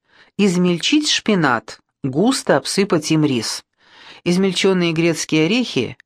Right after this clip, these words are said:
прогреть на сковороде и посыпать кашу. Суп со шпинатом. Двести граммов шпината, луковица, корень петрушки, клубень картофеля,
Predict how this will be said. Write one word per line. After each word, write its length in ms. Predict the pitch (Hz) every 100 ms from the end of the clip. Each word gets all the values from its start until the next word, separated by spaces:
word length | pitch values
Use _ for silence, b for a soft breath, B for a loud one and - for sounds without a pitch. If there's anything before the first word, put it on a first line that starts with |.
| _ B B -
прогреть 540 | 185 170 196 262 220
на 160 | 151 139
сковороде 540 | - 139 135 156 277
и 40 |
посыпать 540 | 294 135 - 190 185 -
кашу. 500 | 123 110 - 98 - _ _ _ _ _ _ _ _ -
Суп 500 | - - 294 320 - _
со 240 | - -
шпинатом. 840 | 220 - 214 180 120 - 107 92 87 _ _ _ _ _ _ _ _ _ B B B B
Двести 360 | 139 220 302 254
граммов 380 | 170 170 160 151
шпината, 720 | - 220 190 165 151 156 165
луковица, 720 | 160 190 180 190 170 160 180
корень 400 | 165 254 262 196
петрушки, 640 | 170 160 147 143 - - 143
клубень 460 | - 247 233 208
картофеля, 840 | 180 156 123 139 135 - 120 98